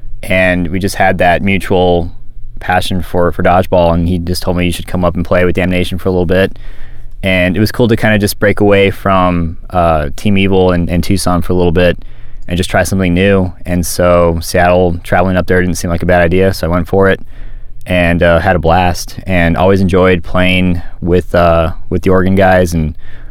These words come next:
it's always fun seeing, uh, James, um, Alston when he comes down for Elite. It's good seeing Brandon. And, um, still, like, one of the few O Gs out there still waiting for the day that, uh,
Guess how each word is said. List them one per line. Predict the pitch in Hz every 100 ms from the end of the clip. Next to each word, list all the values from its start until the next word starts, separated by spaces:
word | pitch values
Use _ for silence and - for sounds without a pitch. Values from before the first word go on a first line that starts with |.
| - -
it's | -
always | 95 92
fun | - 98 98 95
seeing, | - 101 95 92 87
uh, | 90 85 82 82
James, | 87 90 90 92 92 - - -
um, | 90 85 82 80 78
Alston | 90 87 - 98 92 90
when | 87
he |
comes | 95 85
down | 92 90
for | 92
Elite. | 90 92 92 87
It's | -
good | - 85
seeing | 92 85
Brandon. | 90 90 92 90 87 - - - - - -
And, | 92 87 85
um, | 85 85 80 80
still, | - - 95 92 87 -
like, | 92
one | 107
of | 98
the | 92
few | - 98 95 92 85 -
O | 101 98
Gs | 95 87
out | 92 92
there | 101 90 82
still | - - 90
waiting | 92 90
for | 98
the | 87
day | 92 92 90 85 - -
that, | 82 80 -
uh, | 87 80 78